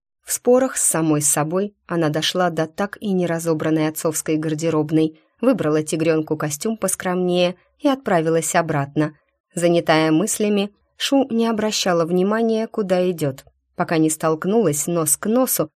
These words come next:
с взъерошенной девицей, нагруженной ворохом одежды. «Не видишь, куда?» начала Шу,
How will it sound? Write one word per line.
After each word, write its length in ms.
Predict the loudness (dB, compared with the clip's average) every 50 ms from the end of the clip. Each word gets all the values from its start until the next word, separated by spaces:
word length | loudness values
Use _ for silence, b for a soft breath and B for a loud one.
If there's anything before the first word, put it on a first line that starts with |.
| _ _ _ _ -4
с 120 | -2 -2
взъерошенной 840 | 0 0 0 2 2 4 4 4 0 0 -2 0 0 0 2 0 -2
девицей, 680 | -2 -2 -4 -2 -2 -2 -2 0 0 0 0 -2 -4 -8 _ _ _ _ _ _ 2
нагруженной 720 | 4 4 4 4 2 0 0 0 0 2 2 2 2 2
ворохом 520 | 2 2 0 0 0 0 -2 -2 0 0 0
одежды. 640 | 0 0 -2 0 -2 -2 -2 -2 -4 -4 -4 -6 _ _ _ _ _ _ _ _ _ 8
«Не 220 | 8 8 10 8
видишь, 360 | 8 6 6 6 4 0 0
куда?» 400 | 0 0 0 2 4 2 2 2 b b b b b b
начала 560 | 0 2 2 2 0 -2 -2 -2 -2 -2 -2
Шу, 380 | -2 -4 -2 2 2 2 0